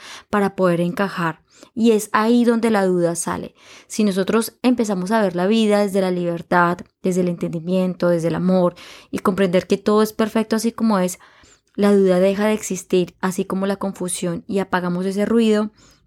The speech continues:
que nos dice que tenemos que cumplir con un montón de cosas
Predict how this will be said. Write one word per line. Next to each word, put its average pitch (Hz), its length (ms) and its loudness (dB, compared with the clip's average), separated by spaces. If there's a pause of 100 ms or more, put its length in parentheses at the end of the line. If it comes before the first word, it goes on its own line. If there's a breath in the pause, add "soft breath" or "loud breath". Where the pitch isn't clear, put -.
que 190 440 2 (300)
nos 180 320 -2
dice 233 560 2
que 196 120 -4
tenemos 180 360 -4
que 220 140 -2
cumplir 196 500 -4
con 220 160 -4
un 226 80 0
montón 220 400 -2
de 220 140 -6
cosas 220 640 0